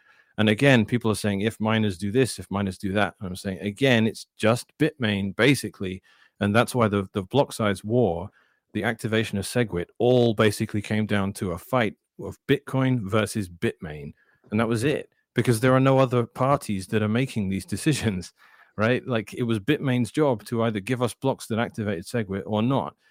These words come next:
And it doesn't matter what the hashers do, 'cause the hashers are all ultimately pointing to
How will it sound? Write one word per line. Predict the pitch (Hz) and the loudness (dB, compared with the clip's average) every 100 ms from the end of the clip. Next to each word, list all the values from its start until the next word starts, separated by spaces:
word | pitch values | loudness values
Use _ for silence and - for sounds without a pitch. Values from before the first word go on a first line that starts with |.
| _ | _
And | 110 | -4
it | 117 | 0
doesn't | 127 117 | 2 4
matter | 123 139 117 | 4 6 6
what | 98 110 - | 4 -2 -4
the | 98 | -2
hashers | 131 139 101 90 | -2 -2 -4 -6
do, | 92 87 | -8 -8
'cause | - 104 | -6 -6
the | 104 | -2
hashers | 113 - 98 | -4 -2 -4
are | 98 | -4
all | 98 101 | -4 -2
ultimately | 107 - 95 87 92 | -2 -2 -6 -6 -10
pointing | - 113 101 98 92 | -6 -6 -4 -6 -6
to | - 87 | -8 -10